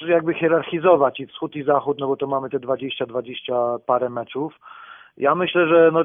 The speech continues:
no ciągle wierzę w Steve'a Clifforda, mimo że on,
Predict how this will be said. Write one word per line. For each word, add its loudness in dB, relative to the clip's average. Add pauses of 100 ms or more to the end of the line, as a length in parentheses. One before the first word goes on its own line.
no -2
ciągle 4 (280)
wierzę 2
w -14
Steve'a 2
Clifforda, 0
mimo -2
że 2
on, 0